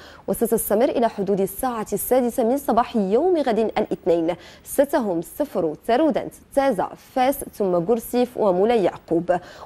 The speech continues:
وأخرى معتدلة تتراوح بين خمسة عشر وثلاثين مليمتر ستطال الحسيمة، بالزيمان، برشيد، الدار البيضاء، شفشاون، الجديدة، خميسات، مضيق فنيدق، كذلك مديونة، المحمدية، النواصر،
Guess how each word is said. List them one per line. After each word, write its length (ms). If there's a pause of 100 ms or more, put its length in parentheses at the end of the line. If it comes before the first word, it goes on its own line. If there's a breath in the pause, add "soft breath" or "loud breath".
وأخرى 400
معتدلة 580
تتراوح 720
بين 200
خمسة 280
عشر 220
وثلاثين 420
مليمتر 500 (260 loud breath)
ستطال 720
الحسيمة، 680
بالزيمان، 680
برشيد، 540
الدار 300
البيضاء، 480
شفشاون، 640 (340 loud breath)
الجديدة، 680
خميسات، 760
مضيق 440
فنيدق، 640 (280 loud breath)
كذلك 380
مديونة، 640
المحمدية، 880
النواصر، 640